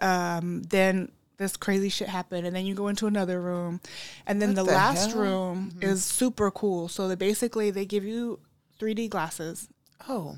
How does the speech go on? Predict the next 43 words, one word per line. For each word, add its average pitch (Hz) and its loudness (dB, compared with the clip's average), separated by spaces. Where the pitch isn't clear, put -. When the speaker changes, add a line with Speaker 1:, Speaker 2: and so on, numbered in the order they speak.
Speaker 1:
And 202 -2
you 208 0
wanna 214 -2
hear 226 -8
something - -18
crazy? 175 -6
I 196 -8
have 190 2
never 160 -2
seen 165 -2
a 156 -2
three 156 -2
D 151 0
movie. 147 -4
Speaker 2:
Me 180 0
Speaker 1:
And 170 4
Speaker 2:
neither. 151 2
Speaker 1:
Really? 208 6
Speaker 2:
Oh, 220 12
Speaker 1:
Never. 196 10
Speaker 2:
I 202 4
take 214 2
that 185 4
back. 143 2
I 156 2
did 160 2
see 160 0
one. 131 -4
Speaker 1:
Never. 190 0
Never. 180 -6
So 202 4
they 208 4
put 233 2
you 254 2
in 247 2
this 240 -2
room, 202 -4
and 190 -4
it's - -8
this 165 -12
huge 214 -6
room, 190 -2
and 175 -4